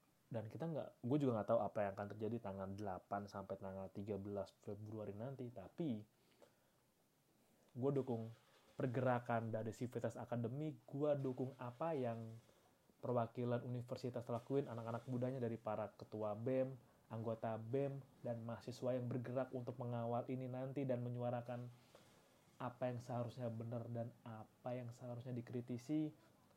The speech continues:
Ya, dan gua harap kalau memang kita ingin menjadi negara demokrasi,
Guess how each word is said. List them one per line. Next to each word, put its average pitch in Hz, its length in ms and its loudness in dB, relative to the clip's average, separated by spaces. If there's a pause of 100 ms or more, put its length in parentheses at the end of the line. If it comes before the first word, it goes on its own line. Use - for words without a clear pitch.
(140)
Ya, 101 80 -6
dan 95 240 -4
gua 101 160 -2
harap 123 160 0 (560)
kalau 185 240 4
memang 156 320 2
kita 139 400 2
ingin 139 560 -2
menjadi 120 480 0
negara 120 240 -2
demokrasi, 127 800 0